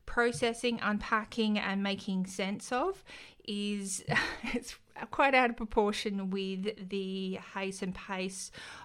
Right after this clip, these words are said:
of most, uh, things in this world. So I've really had to, the more I learn it as I get older and with more experience, the more that I have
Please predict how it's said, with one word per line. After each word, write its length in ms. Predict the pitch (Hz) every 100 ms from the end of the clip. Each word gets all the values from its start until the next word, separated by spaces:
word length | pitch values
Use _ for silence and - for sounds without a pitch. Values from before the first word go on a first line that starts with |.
| -
of 580 | 185 185 180 185 185 -
most, 720 | 185 180 180 196 196 - - - -
uh, 380 | 180 180 180 180
things 320 | 196 190 185
in 240 | - 185 180
this 280 | 180 -
world. 340 | 185 190 339 392
So 280 | - 233 214
I've 280 | 202 208
really 460 | 240 277 302 302 277
had 480 | 247 - 233 220 214
to, 400 | - 220 220 214
the 80 | 214
more 240 | 233 240
I 60 | 220
learn 300 | 214 214 220
it 80 | -
as 160 | 196
I 100 | 190
get 240 | 185 202 -
older 380 | 269 254 247 240 - - - - - - -
and 180 | 202 196
with 140 | 196
more 220 | 208 202
experience, 720 | 190 - 233 226 226 226 214
the 100 | -
more 420 | 208 208 214 233 247
that 280 | 233 214 -
I 760 | 190 190 185 190 190 190 190 185
have 720 | - 196 202 233 220 -